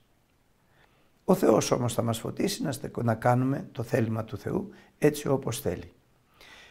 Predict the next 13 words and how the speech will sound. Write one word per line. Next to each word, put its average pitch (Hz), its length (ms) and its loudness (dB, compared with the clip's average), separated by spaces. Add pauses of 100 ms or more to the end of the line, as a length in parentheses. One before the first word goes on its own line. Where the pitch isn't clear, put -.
(1040)
Αυτός. - 640 2 (1500)
Ε, - 220 -4 (200)
δεν - 240 6
είναι 156 220 10
εύκολο 113 480 4
κανείς 104 640 -2 (960)
να 110 680 4 (1120)
μιλήσει 135 840 8 (840)
για 110 580 2 (440)
άλλους, 139 500 8
άλλα 131 280 8
δόγματα 120 480 2
εκκλησιών, 113 680 0